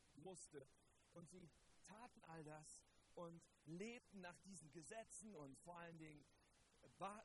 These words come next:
wachten sie sehr darüber, dass alle Leute sie für die super fromm hielten. Die Pharisäer und Schriftgelehrten, wenn sie Menschen begegneten, dann schauten sie sich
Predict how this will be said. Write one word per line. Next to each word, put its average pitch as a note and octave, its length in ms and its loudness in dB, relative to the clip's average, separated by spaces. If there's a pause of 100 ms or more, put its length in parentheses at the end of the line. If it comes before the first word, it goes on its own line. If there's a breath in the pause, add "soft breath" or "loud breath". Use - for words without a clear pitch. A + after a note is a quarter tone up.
wachten F3+ 380 0
sie D#3 100 -6
sehr F#3+ 240 4
darüber, D3 460 4
dass C#3+ 260 -4
alle F3+ 260 -2
Leute D3+ 380 0
sie C3 260 -4 (140)
für D3 180 -4
die C3 160 -8 (120)
super C3+ 440 -2 (340)
fromm A#2 200 -6
hielten. G2+ 420 -8 (1600)
Die - 60 -10
Pharisäer G#3 380 2
und G3+ 100 -2
Schriftgelehrten, F#3 720 -2 (440 loud breath)
wenn G3 120 6
sie G#3+ 120 4
Menschen A#3 380 4
begegneten, F#3 760 0 (640)
dann E3 100 0
schauten A3+ 480 4
sie F#3+ 100 0
sich F3+ 240 0